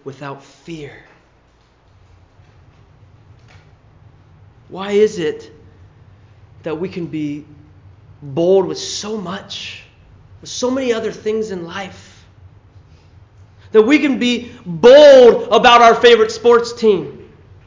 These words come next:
We can be bold about our preferences. We'll let everyone know about our preferences.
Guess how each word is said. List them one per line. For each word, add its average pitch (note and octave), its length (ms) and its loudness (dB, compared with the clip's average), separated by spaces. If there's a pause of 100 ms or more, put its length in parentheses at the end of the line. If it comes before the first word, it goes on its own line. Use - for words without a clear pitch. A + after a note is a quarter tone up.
(720)
We C#4+ 120 -2
can E4 100 2
be D4 120 0
bold C#4 280 6
about C4 220 4
our B3 120 2
preferences. B3 600 2
We'll D#4+ 100 0
let C#4 140 6
everyone D4+ 280 4
know C4 120 4
about C4 160 2
our B3 100 2
preferences. B3 720 2